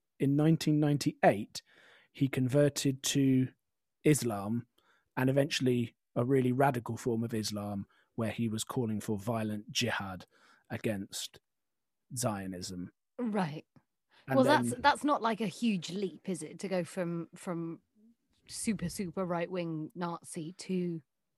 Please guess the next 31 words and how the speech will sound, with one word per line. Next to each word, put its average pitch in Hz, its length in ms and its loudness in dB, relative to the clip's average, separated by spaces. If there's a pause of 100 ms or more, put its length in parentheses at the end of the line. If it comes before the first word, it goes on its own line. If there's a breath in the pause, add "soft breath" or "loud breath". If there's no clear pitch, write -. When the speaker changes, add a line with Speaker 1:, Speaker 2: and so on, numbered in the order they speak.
(400)
Speaker 2:
calling 160 340 -6
a 165 60 -4
jihad? 156 580 -8 (520)
Speaker 1:
Yeah, 95 180 -4
Speaker 2:
'Cause - 140 -10
you're, 101 100 -2
Speaker 1:
no, 80 100 -4
very, 120 420 4
Speaker 2:
yeah. 117 120 -4
Speaker 1:
very 117 280 2
similar 104 360 -2
kind 104 200 -6
of 101 100 -4
idea 98 260 -6
Speaker 2:
Both 196 180 0
Speaker 1:
of - 60 -4
Speaker 2:
anti-Semitic. 180 640 -6
Speaker 1:
cleansing. 107 720 -2
That, 95 180 -6
Speaker 2:
Yeah. 110 180 0
Speaker 1:
yeah, - 60 -12
absolutely. 98 600 -8 (400 loud breath)
Um, 110 380 0 (520)
and 110 500 -4 (380)
then 143 340 6
he 131 440 4 (800)
has 127 200 2
sort 143 160 0
of 117 120 0
renounced 123 460 0
that 180 440 2